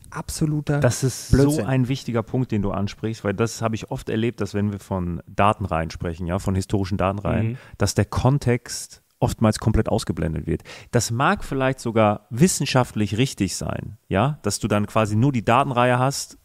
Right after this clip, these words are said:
Speaker 2: und alles andere ausblendest. Das, das ist vielleicht wissenschaftlich richtig, aber am Ende als Investor bringt dir das dann halt relativ wenig,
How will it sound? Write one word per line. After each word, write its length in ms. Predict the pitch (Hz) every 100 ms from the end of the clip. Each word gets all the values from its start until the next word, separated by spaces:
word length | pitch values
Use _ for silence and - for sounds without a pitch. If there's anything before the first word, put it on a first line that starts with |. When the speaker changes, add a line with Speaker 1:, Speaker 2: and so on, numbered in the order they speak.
| _
Speaker 2:
und 180 | 110 101
alles 180 | 117 113
andere 200 | 104 -
ausblendest. 400 | 117 98 90 113
Das, 160 | - - - - - - - -
das 160 | - 110
ist 160 | 190 -
vielleicht 460 | 156 151 175 - -
wissenschaftlich 1000 | 143 - 185 170 170 - 185 240 - - -
richtig, 600 | 107 135 - 82 87 - - - - -
aber 340 | 113 117 113
am 100 | 117
Ende 420 | 143 160 147 147 147 143
als 200 | 117 -
Investor 500 | 113 110 135 - 113
bringt 300 | - 120 -
dir 60 | 107
das 200 | 104 -
dann 160 | 101
halt 180 | 104 101
relativ 420 | 104 107 104 92
wenig, 440 | 113 127 123 -